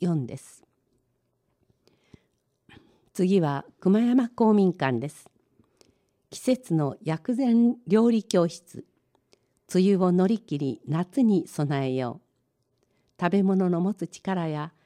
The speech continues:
体を元気にしていく調理方法を学んで、梅雨のジメジメや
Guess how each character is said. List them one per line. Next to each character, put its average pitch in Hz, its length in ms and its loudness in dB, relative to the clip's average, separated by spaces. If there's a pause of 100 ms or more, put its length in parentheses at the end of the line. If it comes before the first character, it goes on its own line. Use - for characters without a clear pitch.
(160)
体 196 440 -2
を 196 60 0
元 254 240 0
気 190 140 -4
に 180 120 2
し - 120 -12
て 160 160 -4
い 160 80 -4
く 143 200 -6
調 214 240 -2
理 226 140 -2
方 214 220 -4
法 180 300 -2
を 127 60 -2
学 160 320 -4
ん 131 120 -6
で、 135 220 -12 (540)
梅 185 100 2
雨 175 100 4
の 165 260 0
ジ 156 140 0
メ 170 180 2
ジ 160 120 -2
メ 156 200 -2
や 151 220 -8